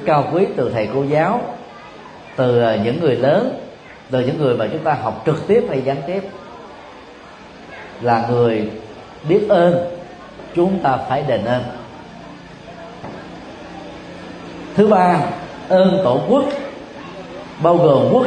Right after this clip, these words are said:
trưởng, các nhà chính trị cao quý, các chiến sĩ, đã sẵn lòng bỏ mạng quên mình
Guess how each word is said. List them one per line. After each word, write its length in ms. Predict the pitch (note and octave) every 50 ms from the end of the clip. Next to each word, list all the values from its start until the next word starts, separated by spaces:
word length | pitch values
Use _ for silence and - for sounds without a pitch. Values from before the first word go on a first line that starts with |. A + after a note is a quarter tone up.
| - -
trưởng, 340 | C#3+ A#2+ A#2 A#2+ F3 - - - - - - - - -
các 260 | - G3+ A#3 G3 F3 D#3+
nhà 360 | D3 C3+ B2+ B2+ B2 A#2 G#2 -
chính 160 | - A#3 A#3+
trị 240 | - D3+ A#2+ A#2 -
cao 240 | F3 E3+ D#3+ C#3+ -
quý, 260 | E3+ F#3 G3+ C#4 - - - - - - - - - - - - - - - - - - - - - - - - -
các 260 | F#3 G3 G3+ G3+ -
chiến 260 | G3+ A3+ B3 C#4 D4 - -
sĩ, 340 | D3+ B2 B2+ C#3+ F3+ A#3+ B3+ - - - - - - - - - - - - - - - - - - - - - - - - - A#2+
đã 380 | A#2+ A#2+ A#2+ A#2+ C3+ E3 G3+ G#3+ - - -
sẵn 240 | C3+ B2 C3 F3 A3
lòng 460 | G#3+ E3+ C#3+ B2+ B2 A#2 A2+ G#2+ G#2 G#2 -
bỏ 260 | A2 A2 A#2 C#3+ G3+ A#3+ G#3+
mạng 260 | E3 B2 A2 A2 C3 C#3 C3 - -
quên 240 | E3+ F#3 F#3 F3 D#3+
mình 280 | D#3 C#3 A#2+ G2 -